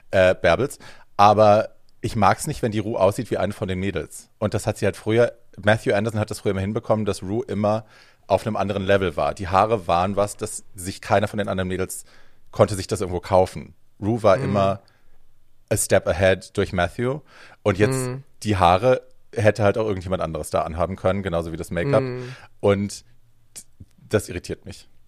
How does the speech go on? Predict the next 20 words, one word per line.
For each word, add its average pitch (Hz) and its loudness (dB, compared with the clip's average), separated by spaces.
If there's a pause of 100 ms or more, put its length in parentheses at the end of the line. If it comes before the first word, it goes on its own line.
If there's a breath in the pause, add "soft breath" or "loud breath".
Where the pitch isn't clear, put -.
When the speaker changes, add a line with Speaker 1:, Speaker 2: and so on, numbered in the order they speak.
Speaker 1:
Auch 101 4
wenn's 104 0
Speaker 2:
Aber 214 4
ist, 254 -2
Speaker 1:
eng 196 0
Speaker 2:
ist 220 -4
das 233 0
Speaker 1:
gesponnen 73 -4
ist. - -20 (680)
Speaker 2:
ist 254 -4
das 247 -2
jetzt 214 -4
noch 269 -6
möglich, 196 -2
Haare 165 2
zu 214 -12
tragen, 190 -2
die 185 -2
niemand 185 -4
hat? 170 -8